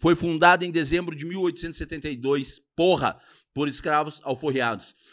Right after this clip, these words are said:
Fez a abertura de shows de, de artistas nacionais e internacionais ligados à black music, tais como África Bambata, Curtis Brown, Tim Maia, Sandra de Sá, Gerson King Combo, Tony Tornado, Racionais M Cs, Taíde, D J um, entre outros. Nos anos noventa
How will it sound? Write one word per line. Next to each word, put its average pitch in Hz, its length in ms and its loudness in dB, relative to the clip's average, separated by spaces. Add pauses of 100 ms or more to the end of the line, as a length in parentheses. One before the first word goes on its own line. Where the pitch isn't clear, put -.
(180)
Fez 160 200 -4
a 175 60 0
abertura 160 380 -4
de 147 60 -14
shows 156 300 -6
de, 135 240 -20
de 131 280 -6
artistas 151 400 -6
nacionais 156 440 -6
e 165 40 -12
internacionais 151 580 -6
ligados 147 300 -4
à 147 40 -6
black 143 240 -8
music, 165 380 -6
tais 151 260 -6
como 151 260 -4
África 147 280 -2
Bambata, 143 540 0 (300)
Curtis 151 240 -4
Brown, 151 560 0 (100)
Tim 160 180 -6
Maia, 156 420 2 (220)
Sandra 170 420 -2
de 127 80 -12
Sá, 156 320 2
Gerson 160 360 -4
King 147 220 -10
Combo, 156 440 -6 (440)
Tony 170 240 0
Tornado, 156 560 4
Racionais 165 600 0
M 160 160 -6
Cs, 156 480 -4 (360)
Taíde, 151 480 0
D 135 160 -18
J 139 340 -2
um, 135 220 -6 (200)
entre 127 320 -10
outros. 107 440 -8
Nos 143 280 -10
anos 180 280 -2
noventa 139 680 -6